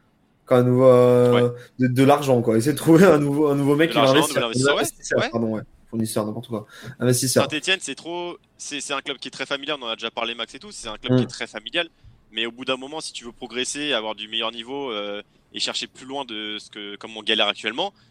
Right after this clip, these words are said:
Speaker 2: faut de l'argent et surtout dans une crise comme dans laquelle on est, y a pas le choix.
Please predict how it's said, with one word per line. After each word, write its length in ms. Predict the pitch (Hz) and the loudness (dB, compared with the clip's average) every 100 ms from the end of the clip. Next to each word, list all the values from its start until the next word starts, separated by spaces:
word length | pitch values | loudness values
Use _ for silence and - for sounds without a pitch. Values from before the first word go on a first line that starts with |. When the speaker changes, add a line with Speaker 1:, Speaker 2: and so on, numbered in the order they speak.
| _ _ | _ _
Speaker 2:
faut 180 | 113 | -12
de 80 | 101 | -2
l'argent 360 | 107 98 127 175 | -2 -2 -10 -10
et 640 | 107 98 98 98 98 98 | -10 -12 -12 -10 -10 -12
surtout 260 | 98 117 - | -14 -18 -18
dans 100 | 117 | -20
une 140 | 107 | -18
crise 300 | - 120 107 104 | -18 -14 -12 -12
comme 200 | 104 101 | -14 -14
dans 100 | 101 | -12
laquelle 180 | - 120 | -10 -12
on 100 | 185 | -12
est, 100 | - _ _ _ _ - | -16 _ _ _ _ -12
y 60 | |
a 40 | 202 | -8
pas 100 | - | -8
le 60 | |
choix. 180 | 220 | -8